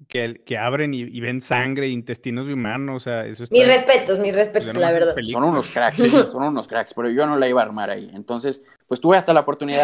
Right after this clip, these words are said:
Speaker 3: de,
Speaker 2: <laughs>
Speaker 3: de ir, este, con un, un tío mío, el, el doctor, eh, Jorge Gutiérrez, que me invitó muchas veces a, a, um, participar o, o,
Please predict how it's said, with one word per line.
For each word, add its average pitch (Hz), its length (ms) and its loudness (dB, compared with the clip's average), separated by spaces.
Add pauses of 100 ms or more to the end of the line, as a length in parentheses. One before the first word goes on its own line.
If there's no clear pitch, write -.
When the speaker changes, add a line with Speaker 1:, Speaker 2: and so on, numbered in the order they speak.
Speaker 3:
de, 160 220 4
Speaker 2:
<laughs> 117 40 -14
Speaker 3:
de 123 120 -2
ir, 139 300 -4
este, 131 380 -8
con 117 200 -4
un, 131 200 0
un 127 220 -6
tío 147 160 0
mío, 135 320 0
el, 113 220 -10
el 110 120 -18
doctor, 123 600 -6
eh, 107 240 -16
Jorge 123 200 -8
Gutiérrez, 135 540 0 (380)
que 117 80 -4
me 123 60 0
invitó 123 280 0
muchas 139 280 -2
veces 135 300 0
a, 113 360 -2 (840)
a, 110 500 0
um, 110 160 -14 (760)
participar 131 920 -4
o, 120 180 -2
o, 110 840 -6